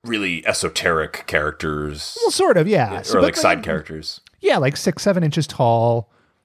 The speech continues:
Speaker 2: They go deep into the archive. They bring 'em all in. You know, you get your Spider-Mans and your Wolverines, but you'll get a Man-Thing and all that stuff, too.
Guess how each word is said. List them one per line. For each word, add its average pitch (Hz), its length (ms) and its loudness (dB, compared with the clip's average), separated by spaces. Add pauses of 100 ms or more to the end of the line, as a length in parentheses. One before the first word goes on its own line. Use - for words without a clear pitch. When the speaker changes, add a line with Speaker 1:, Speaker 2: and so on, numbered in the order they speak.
(160)
Speaker 2:
They 127 120 4
go 131 140 4
deep 131 200 -2
into 127 140 4
the 120 80 4
archive. 101 500 0
They 113 80 6
bring 113 180 2
'em 110 100 0
all 104 180 2
in. 104 180 0
You 349 120 0
know, 180 120 4
you 226 80 0
get 240 180 0
your 127 80 6
Spider-Mans 107 680 2
and 107 100 -4
your 101 100 0
Wolverines, 127 880 2
but 175 160 -2
you'll 233 100 -2
get 285 140 2
a 285 60 6
Man-Thing 262 720 2
and 113 100 -2
all 123 100 2
that 113 200 2
stuff, - 240 0
too. 110 200 2